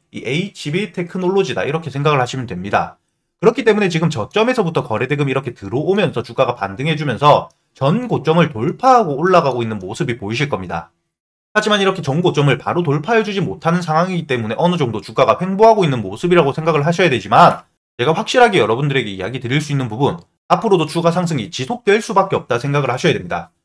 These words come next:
제가 말씀드린 이 재료 자체가 단발성으로 끝날 재료가 아니라 앞으로 추가적으로 이 유리기판의 중요도가 높아짐에 따라서 앞으로 충분히 계속해서 꾸준히 부각될 수밖에 없는 재료이고요.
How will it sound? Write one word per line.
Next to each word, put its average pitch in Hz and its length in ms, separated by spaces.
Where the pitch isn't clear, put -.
제가 185 160
말씀드린 190 540
이 180 100
재료 127 320
자체가 131 540
단발성으로 180 760
끝날 175 320
재료가 123 400
아니라 107 320
앞으로 160 280
추가적으로 165 840
이 135 80
유리기판의 190 560
중요도가 117 400
높아짐에 165 580
따라서 - 400
앞으로 175 320
충분히 208 380
계속해서 170 640
꾸준히 233 400
부각될 160 440
수밖에 143 320
없는 113 260
재료이고요. 117 840